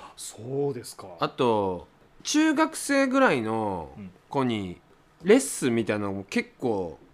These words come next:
Speaker 2: やってて。
Speaker 1: ああ、そう。
Speaker 2: そう。
Speaker 1: うん。
Speaker 2: 小学生、中学生みたいな、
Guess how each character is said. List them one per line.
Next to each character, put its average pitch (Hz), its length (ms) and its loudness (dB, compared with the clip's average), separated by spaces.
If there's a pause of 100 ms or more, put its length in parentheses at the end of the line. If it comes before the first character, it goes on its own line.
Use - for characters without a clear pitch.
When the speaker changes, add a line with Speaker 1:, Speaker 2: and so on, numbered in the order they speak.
(100)
Speaker 2:
や 113 140 -4
っ 113 40 -8
て - 200 -4
て。 82 380 -10 (240)
Speaker 1:
あ 233 380 4
あ、 233 40 -4
そ 214 380 2
う。 - 20 -16
Speaker 2:
そ 123 440 0 (180)
う。 113 40 -16
Speaker 1:
う 113 60 -14
ん。 101 60 -16 (140)
Speaker 2:
小 165 400 -2
学 165 280 -2
生、 143 240 0
中 131 280 -2
学 131 220 -2
生 107 240 -4
み 98 120 -8
た 92 140 -10
い 90 60 -10
な、 82 220 -12